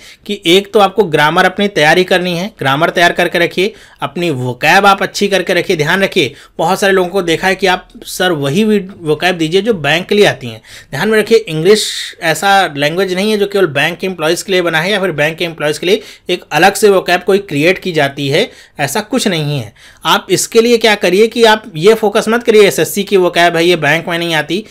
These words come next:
ऐसा कुछ नहीं है। जितना ज़्यादा से ज़्यादा वर्ड सीख सकते हैं अपनी ज़िंदगी में उतना ज़्यादा से ज़्यादा सीखिए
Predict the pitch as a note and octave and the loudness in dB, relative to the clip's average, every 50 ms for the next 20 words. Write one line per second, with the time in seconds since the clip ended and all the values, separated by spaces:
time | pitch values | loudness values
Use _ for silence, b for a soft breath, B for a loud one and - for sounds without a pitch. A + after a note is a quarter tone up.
0 | B B B B B C3+ C#3 - - G3 F#3+ - G#3+ G3+ G3+ G#3 F#3 F3+ F3+ F#3 | B B B B B -2 -2 -2 -2 -4 -2 0 0 0 0 0 -2 -2 -2 -2
1 | E3+ E3 D3+ A2+ - _ b b b b b b C#3+ C#3+ C#3+ G3 G3 G#3 G3+ E3 | -2 -2 -4 -6 -8 _ b b b b b b -8 -6 -4 -2 0 0 0 0
2 | D3 D#3 C#3+ D3+ D#3+ G3+ G3 F3+ G#3+ G3 F#3 F3+ F3 F#3 G3 F#3 D#3+ D#3+ E3 F3 | 2 2 2 2 4 2 2 4 4 4 4 4 4 2 2 2 2 2 4 4
3 | F#3+ F#3+ F3+ - - G3+ F#3+ - - F3+ D#3+ - - F3+ F3 E3+ - F3+ D#3 C#3+ | 4 4 2 0 -2 -4 -4 -2 -4 -4 -4 -4 -4 -6 -6 -6 -6 -6 -6 -4
4 | D3 C#3+ D3+ D#3+ E3+ F#3 F#3 E3+ E3+ - D#3+ C#3 C3+ C3 C#3 D#3+ D#3+ D3+ D#3 D3+ | -4 -2 -2 -2 -2 -2 -2 -4 -6 -6 -6 -2 -2 -2 0 0 0 2 2 2
5 | D#3 D#3 - - E3+ F3 - E3 D#3+ F3 | 2 0 0 0 -4 -2 -2 -2 -4 -4